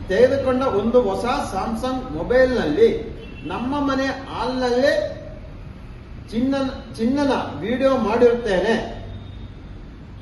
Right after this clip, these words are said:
ಮನೆಯ ಲೈಟ್‌ಗಳನ್ನು ಆಫ್ ಮಾಡಿ ವಿಡಿಯೋ ಮಾಡುವ ಉದ್ದೇಶದಿಂದಲೇ ನಾನು ಮನೆಯಲ್ಲಿ ಇಟ್ಟುಕೊಂಡಿದ್ದ ಫೋಕಸ್ ಲೈಟ್‌ಗಳನ್ನು ಹಾಕಿಕೊಂಡು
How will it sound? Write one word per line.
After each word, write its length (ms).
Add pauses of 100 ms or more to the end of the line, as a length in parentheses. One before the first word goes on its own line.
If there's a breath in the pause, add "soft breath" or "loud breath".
(180)
ಮನೆಯ 280
ಲೈಟ್‌ಗಳನ್ನು 640
ಆಫ್ 400
ಮಾಡಿ 260
ವಿಡಿಯೋ 540
ಮಾಡುವ 300
ಉದ್ದೇಶದಿಂದಲೇ 1300 (520)
ನಾನು 400
ಮನೆಯಲ್ಲಿ 480
ಇಟ್ಟುಕೊಂಡಿದ್ದ 800 (460)
ಫೋಕಸ್ 520
ಲೈಟ್‌ಗಳನ್ನು 600
ಹಾಕಿಕೊಂಡು 1080